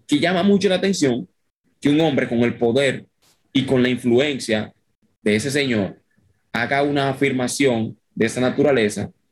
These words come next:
y que luego, a los pocos años, surja una enfermedad global. Simplemente lo dejo ahí para que ustedes reflexionen. Dice aquí,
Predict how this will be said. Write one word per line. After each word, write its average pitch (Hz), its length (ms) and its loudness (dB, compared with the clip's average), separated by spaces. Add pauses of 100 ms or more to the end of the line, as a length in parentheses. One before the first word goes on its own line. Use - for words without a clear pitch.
(180)
y 127 120 4
que 127 140 0
luego, 131 480 0
a 127 100 0
los 123 140 0
pocos 160 360 -2
años, 131 460 -4 (220)
surja 170 360 2
una 143 340 -2
enfermedad 147 720 0
global. 123 520 0 (1120)
Simplemente 247 480 -2
lo 202 160 0
dejo 196 240 2
ahí 180 160 2
para 165 260 -2
que 143 80 -4
ustedes 156 280 0
reflexionen. 107 640 -4 (1600)
Dice 123 180 0
aquí, 202 540 0